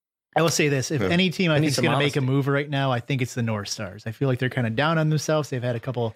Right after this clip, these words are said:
Speaker 1: bad games. If anybody's gonna be working that phone and trying to make a deal, I think it's gonna be Troy.
Speaker 3: I think it's gonna be the Stars and the Seals. The brothers are gonna get together and try to do something. They're, they're kinda lower.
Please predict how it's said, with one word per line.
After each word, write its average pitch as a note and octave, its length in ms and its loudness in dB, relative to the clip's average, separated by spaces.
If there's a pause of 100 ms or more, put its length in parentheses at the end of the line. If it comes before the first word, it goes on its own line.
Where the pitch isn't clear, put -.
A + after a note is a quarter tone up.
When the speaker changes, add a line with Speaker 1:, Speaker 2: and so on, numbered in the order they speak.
(420)
Speaker 1:
bad A2 260 -2
games. C3 440 0 (300)
If G#2+ 80 -4
anybody's C#3+ 400 2
gonna C#3 140 0
be C3+ 80 2
working C#3 360 0
that C3 180 -4
phone C#3 260 0
and B2 80 0
trying C#3 160 -2
to C3 80 0
make B2+ 160 0
a C#3 60 -2
deal, B2+ 240 0
I B2 80 0
think A#2+ 180 -8
it's A#2+ 140 -4
gonna A#2 160 -2
be A2 100 0
Troy. F#2 360 -6
Speaker 3:
I B2+ 120 0
think C#3+ 240 0
it's D3+ 80 -4
gonna D3 160 -2
be D3+ 120 0
the D3+ 100 -6
Stars C3+ 320 -2
and D3 80 -8
the D3 40 -4
Seals. E3+ 360 -6
The A2 80 -14
brothers B2+ 520 -4
are G#2 60 -4
gonna A#2 220 -4
get B2+ 180 -6
together C3 360 -2
and D3 80 -4
try C#3 200 -2
to C#3 60 -6
do D#3+ 120 -4
something. C3+ 300 -4
They're, A2+ 220 -6 (100)
they're A#2+ 80 -8
kinda B2+ 280 -4
lower. E3+ 640 2